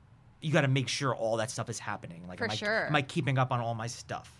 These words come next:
Speaker 2: Yeah, and
Speaker 1: Yeah.
Speaker 2: you're really, you're really organized and good at it. Like, I have no idea. Like, I, I'll email you and you get right back to me. I'm like, "How the hell does he do it?"
Speaker 1: Obsessive compulsive disorder. <laughs> Like, that is really, I, I think I come from a thing where it's like,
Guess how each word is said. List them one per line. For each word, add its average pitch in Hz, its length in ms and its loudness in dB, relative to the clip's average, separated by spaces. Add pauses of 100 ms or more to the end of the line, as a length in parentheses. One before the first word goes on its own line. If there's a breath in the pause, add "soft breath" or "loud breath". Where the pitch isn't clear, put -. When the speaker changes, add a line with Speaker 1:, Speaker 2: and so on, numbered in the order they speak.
(500 soft breath)
Speaker 2:
Yeah, 208 140 2
and 202 80 -2
Speaker 1:
Yeah. 240 100 0
Speaker 2:
you're 392 80 0
really, 247 260 2
you're 233 300 -2
really 208 240 -2
organized 180 520 -6
and 151 100 -16
good 190 140 -6
at 147 180 -2
it. 92 140 -6
Like, 165 160 -10
I 170 80 -2
have 226 180 -4
no 180 220 -2
idea. 160 440 -2
Like, 190 180 -6
I, 208 220 -2
I'll 208 220 8
email 202 320 -2
you 220 180 -6
and 220 80 -6
you 202 80 -6
get 202 160 -4
right 165 200 -6
back 151 220 -4
to 208 100 -10
me. 208 160 -6
I'm 180 100 -6
like, 170 140 -8
"How 208 320 -6
the 226 100 -6
hell 185 220 -8
does 175 140 -14
he - 120 -18
do 196 240 -8
it?" 165 140 -4
Speaker 1:
Obsessive 160 460 2
compulsive 127 480 0
disorder. 98 500 -4
<laughs> - 40 -8
Like, 117 260 0
that 117 220 2
is 110 280 -6
really, 113 320 -4 (280 loud breath)
I, 214 200 8
I 208 80 6
think 254 160 4
I 214 60 6
come 196 160 2
from 156 100 -4
a 135 40 0
thing 151 140 -2
where 143 80 2
it's 135 140 0
like, 123 160 2